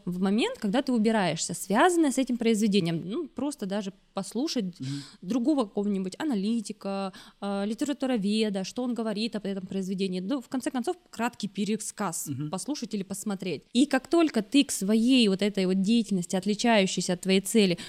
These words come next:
Speaker 1: начинаешь подключать задачи, которые, м, помогут тебе, так или иначе, они выведут тебя на какие-то мысли, на какие-то соображения по той теме, которая тебе нужна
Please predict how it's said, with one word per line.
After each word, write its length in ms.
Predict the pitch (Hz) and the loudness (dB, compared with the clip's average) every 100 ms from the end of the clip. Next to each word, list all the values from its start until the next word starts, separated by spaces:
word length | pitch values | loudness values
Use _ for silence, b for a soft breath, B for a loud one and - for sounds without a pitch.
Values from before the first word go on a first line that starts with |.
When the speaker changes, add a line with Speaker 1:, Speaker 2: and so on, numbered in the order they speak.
| B | B
Speaker 1:
начинаешь 460 | 185 - 254 247 202 | -2 2 4 4 2
подключать 540 | - - 208 226 196 | -2 -4 2 4 4
задачи, 560 | 180 190 196 220 196 185 | 2 2 2 2 0 -4
которые, 640 | - - 220 214 190 175 B B B _ - | -6 2 4 6 6 2 B B B _ -4
м, 260 | 180 180 | 0 0
помогут 480 | 185 214 226 214 175 | 4 8 8 8 2
тебе, 480 | - 196 214 180 185 - - - - _ - | 2 4 6 4 0 -10 -20 -20 -20 _ 0
так 260 | 226 220 196 | 2 4 4
или 100 | 190 | 4
иначе, 260 | 208 - | 4 4
они 160 | 170 196 | 4 6
выведут 600 | 180 262 214 202 160 - | 8 10 10 6 4 0
тебя 240 | 165 147 | -4 -2
на 100 | 151 | -2
какие-то 400 | 175 202 339 349 | 0 6 6 8
мысли, 760 | 226 196 202 190 - 196 196 226 B B B - | 8 10 8 6 6 8 8 6 B B B -2
на 120 | 196 | 0
какие-то 880 | 196 208 285 311 311 254 240 226 202 - | 0 0 2 2 2 4 4 4 2 0
соображения 840 | 262 240 220 226 165 175 175 208 | 2 4 2 2 0 -2 0 -2
по 200 | 220 - | -2 -4
той 240 | 202 254 202 | 0 2 2
теме, 320 | - 196 156 | 2 0 0
которая 380 | 180 180 156 147 | -4 -4 -6 -6
тебе 220 | - 175 | -10 -10
нужна 340 | 151 185 220 | -10 -4 -4